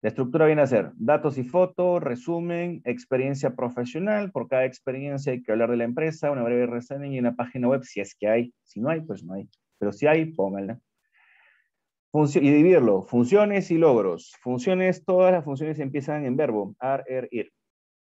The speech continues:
Y los logros. Logro es una estructura, es, es como, es como una cartelera de cine, se tiene que vender muy, muy bien, ¿no? Palabra que te menciono, contexto, resultado, un porcentaje y número, más periodo de tiempo.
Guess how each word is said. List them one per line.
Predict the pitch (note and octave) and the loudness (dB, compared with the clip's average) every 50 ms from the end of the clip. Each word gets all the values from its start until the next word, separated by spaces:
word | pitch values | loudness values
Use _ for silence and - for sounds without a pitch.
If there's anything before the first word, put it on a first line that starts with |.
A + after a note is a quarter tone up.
| _ _ _ _ _ _ _ _ _ _ _ _ _ _ _ _ | _ _ _ _ _ _ _ _ _ _ _ _ _ _ _ _
Y | - C#3 | -2 0
los | C#3+ D3 E3 | 2 4 6
logros. | F3+ E3 C#3 A2+ G2+ F2 D#2 - _ _ _ _ _ _ _ _ _ _ _ _ _ _ _ _ | 6 6 6 4 2 -2 -6 -12 _ _ _ _ _ _ _ _ _ _ _ _ _ _ _ _
Logro | - C3 E3 F#3 F#3 F#3 | -6 -4 -2 0 0 0
es | F#3 - | -2 -2
una | F3+ F#3 | -4 -4
estructura, | F3+ - - C3+ B2 - E3 D3 A2+ G2 F#2 | -4 -6 -8 -8 -4 -2 -2 0 0 0 -2
es, | G#2 A#2 A#2+ - _ | -2 -4 -8 -12 _
es | - C#3 - | -16 -14 -10
como, | - D#3+ D#3 D#3 D3+ D3 C#3 B2 G#2+ F#2 - - - _ _ - - - - - B2+ | -6 -4 0 0 2 2 2 2 0 -2 -6 -10 -14 _ _ -20 -20 -20 -14 -10 -10
es | C3+ - | -8 -6
como | - D#3 E3 E3+ | -4 -4 -2 0
una | E3 D#3 | 0 0
cartelera | D#3+ D#3 C3+ B2 B2 A#2 A#2+ C#3+ D3 C#3 | 0 0 -2 0 -2 -2 -2 0 2 2
de | A#2+ A2 A2+ A2+ | 0 0 -2 -4
cine, | - - D3 B2+ G#2 F#2+ | -4 -2 -2 -2 -2 -4
se | F#2+ - | -8 -12
tiene | - - C3 C3+ C3 | -10 -8 -8 -6 -6
que | A#2+ A#2+ | -4 -4
vender | A2 G#2+ A2+ A#2+ A#2+ A#2+ | -4 -2 -2 0 0 0
muy, | B2 B2+ C3+ C3+ B2+ | 2 0 0 0 -2
muy | B2+ B2+ B2 A#2 | -2 -2 -2 -2
bien, | G#2+ A2+ A2 G#2 F2+ F2+ F#2+ | 0 0 -2 -4 -4 -6 -10
¿no? | G2+ C3 D3 D#3 - | -10 -10 -12 -12 -6
Palabra | - B2 A#2+ C3+ C3 | -2 2 2 4 4
que | C3+ C3 | 2 0
te | B2 C3 | -2 -2
menciono, | C3 C#3 C3+ B2+ - D#3+ D#3 D#3 D#3 D#3 D#3+ D#3+ D#3 D#3 - _ _ _ _ _ _ _ _ _ _ _ _ _ _ _ _ - | -4 -4 -4 -2 0 2 4 4 4 4 4 2 -2 -4 -10 _ _ _ _ _ _ _ _ _ _ _ _ _ _ _ _ -4
contexto, | A2+ A#2 B2 D#3+ D#3 D3+ A#3+ - - - D#3+ D3 D3 C#3+ D3 C#3+ - _ _ _ _ - | -4 0 4 4 4 4 2 -2 -4 0 2 4 4 4 2 -2 -10 _ _ _ _ -6
resultado, | A2+ G#2+ G#2+ - A2 A2 - D3 C#3+ C#3+ D3 | -6 -4 -4 -4 -4 0 2 4 4 4 4
un | C#3+ C3+ | 2 2
porcentaje | B2 C3 A#2+ B2 - A#2+ A#2+ B2 D#3 D3 D3 D#3 D3+ | 0 0 0 0 -2 -2 0 0 0 0 0 -2 -4
y | D#3 | -2
número, | F3+ F#3 F3 E3+ E3 E3+ F3 E3+ | -2 -2 0 0 0 0 0 0
más | D#3+ D3+ C3 B2 - - | 0 -2 -4 -6 -8 -8
periodo | - B2 B2 C3+ C3+ C3 | -6 -4 -2 0 0 0
de | B2 | -2
tiempo. | B2 B2 G#2+ G2 F#2+ F#2+ F2+ D#2+ | -4 -6 -6 -6 -8 -12 -16 -20